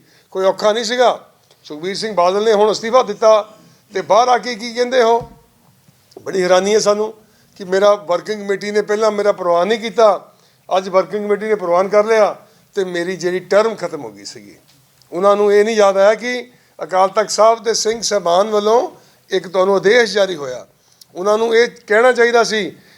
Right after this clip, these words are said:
ਕਿ ਜੋ ਸਿੰਘ ਸਾਹਿਬ ਨੇ ਸਾਨੂੰ ਆਦੇਸ਼ ਜਾਰੀ ਕੀਤਾ ਸੀ, ਉਹਦੇ ਮੁਤਾਬਕ ਆਪਣੀ ਸ-, ਅਸਤੀਫਾ ਸਿੰਘ ਸਾਹਿਬ ਨੂੰ ਭੇਜਣ ਲੱਗੇ ਆ, ਲੇਕਿਨ ਇਹਦਾ ਕੋਈ ਜ਼ਿਕਰ ਨਹੀਂ ਗਾ। ਇਹ ਸਿਰਫ ਸਾਡੀ ਟਰਮ ਪੂਰੀ ਹੋ ਗਈ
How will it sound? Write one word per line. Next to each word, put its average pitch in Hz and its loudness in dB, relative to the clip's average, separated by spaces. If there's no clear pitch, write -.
ਕਿ 190 -14
ਜੋ 190 0
ਸਿੰਘ 214 0
ਸਾਹਿਬ 202 4
ਨੇ 208 -2
ਸਾਨੂੰ 190 -4
ਆਦੇਸ਼ 175 0
ਜਾਰੀ 185 2
ਕੀਤਾ 180 -2
ਸੀ, 190 -4
ਉਹਦੇ 220 4
ਮੁਤਾਬਕ 208 2
ਆਪਣੀ 175 -8
ਸ-, 208 -10
ਅਸਤੀਫਾ 220 -2
ਸਿੰਘ 220 -2
ਸਾਹਿਬ 208 4
ਨੂੰ 196 -6
ਭੇਜਣ 175 -6
ਲੱਗੇ 190 2
ਆ, 247 0
ਲੇਕਿਨ 160 -8
ਇਹਦਾ 190 0
ਕੋਈ 180 -4
ਜ਼ਿਕਰ 151 -4
ਨਹੀਂ 220 0
ਗਾ। 240 -2
ਇਹ 165 -6
ਸਿਰਫ 214 2
ਸਾਡੀ 190 -2
ਟਰਮ 190 -2
ਪੂਰੀ 208 -6
ਹੋ 208 4
ਗਈ 208 -2